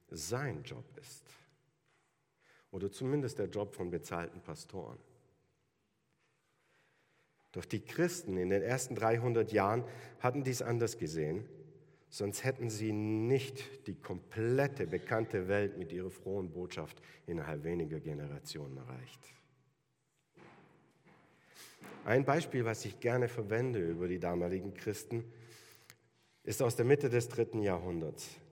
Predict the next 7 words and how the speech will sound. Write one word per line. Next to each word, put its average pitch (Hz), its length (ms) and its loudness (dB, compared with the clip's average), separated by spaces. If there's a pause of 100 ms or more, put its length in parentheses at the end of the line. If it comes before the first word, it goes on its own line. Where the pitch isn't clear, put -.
(840)
Ähm, 98 460 -2 (320)
da 107 100 4
war 131 140 8
die 139 80 2
Kirche 151 440 2
noch 123 220 0
eine 104 300 0